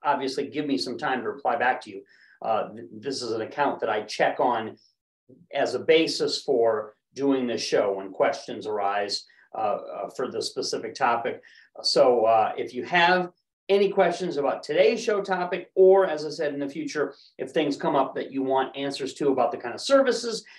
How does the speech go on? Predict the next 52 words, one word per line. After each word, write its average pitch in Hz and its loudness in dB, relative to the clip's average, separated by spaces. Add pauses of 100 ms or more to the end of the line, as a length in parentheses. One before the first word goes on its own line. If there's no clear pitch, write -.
that - -8
we 160 0
provide 151 4
that - -2
may 131 -4
be 131 -4
helpful 123 -2
for 127 0
you, 117 -4
those 113 -4
types - -2
of 120 -6
things, 113 -6 (280)
go 143 6
ahead 139 4
and 127 -6
hit 202 4
me 180 -2
up 180 2
at 160 -4
Tom 175 0 (220)
Busy 185 2
Tom 185 0 (320)
at 170 0
gmail 151 2
dot 139 4
com. 202 0
Of - -6
course, - -6
that's - -4
Tom 143 0 (200)
Busy 143 0
Tom 123 -2 (200)
at 131 -2
gmail 131 -2
dot 117 0
com. 151 0
And 127 -4
nope, 185 4 (340)
it - -14
does 143 -2
not 190 0
say 214 0
customer 185 -4
service. 110 -4
This 135 -8
is 120 -8
not 131 -2
the - -12
customer - 0
service 208 0
account. 196 4